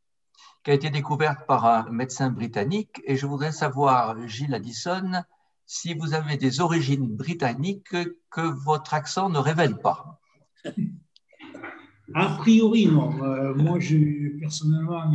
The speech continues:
Speaker 2: j'ai pas fait de recherche, mais mon père avait quand même, euh, réfléchi un peu à la question.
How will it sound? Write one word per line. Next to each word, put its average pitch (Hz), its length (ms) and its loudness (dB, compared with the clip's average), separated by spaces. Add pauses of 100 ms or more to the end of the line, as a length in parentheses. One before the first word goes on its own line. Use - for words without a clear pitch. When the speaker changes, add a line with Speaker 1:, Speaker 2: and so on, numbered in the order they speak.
Speaker 2:
j'ai - 180 -8
pas 151 120 -12
fait 151 180 -12
de 143 80 -8
recherche, 156 600 -6
mais 147 100 -4
mon 156 320 -2
père 165 340 -4
avait 139 280 -14
quand 135 200 -14
même, 143 260 -12
euh, 127 420 -12
réfléchi 147 540 -8
un 156 100 -4
peu 147 120 -8
à 123 140 -10
la - 20 -20
question. 220 600 -6